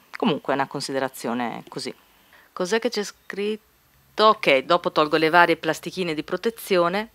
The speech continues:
Andiamo avanti, vediamo cosa c'è nel pacco. Visita il sito per scaricare i driver per farla funzionare. Ok. Ah, che bella cartucciera di punte. Otto punte di ricambio, quindi con quella in dotazione siamo a nove.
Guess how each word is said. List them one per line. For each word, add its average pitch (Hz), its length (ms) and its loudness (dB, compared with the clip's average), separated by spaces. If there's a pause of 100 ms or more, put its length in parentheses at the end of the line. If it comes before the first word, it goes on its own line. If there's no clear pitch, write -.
(140)
Andiamo 240 300 0
avanti, 165 320 2
vediamo 147 340 -2
cosa 139 220 -12
c'è - 180 -4
nel 139 140 -6
pacco. 120 520 -6 (1300)
Visita 160 400 -6
il 160 80 -4
sito 208 300 -2
per 165 120 -4
scaricare 160 460 0
i 160 60 0
driver 160 500 4
per 156 240 -8
farla 151 300 0
funzionare. 170 880 0 (260)
Ok. 190 480 0 (1600)
Ah, 156 140 -4
che 151 160 -4
bella 190 280 4
cartucciera 160 580 -2
di 156 100 -4
punte. 180 960 2
Otto 254 420 2
punte 254 400 -6
di 170 80 -6
ricambio, 180 600 2
quindi 233 260 -2
con 175 160 -2
quella 240 200 0
in 196 60 0
dotazione 196 540 -2
siamo 156 500 -2
a 151 120 -8
nove. 135 480 -4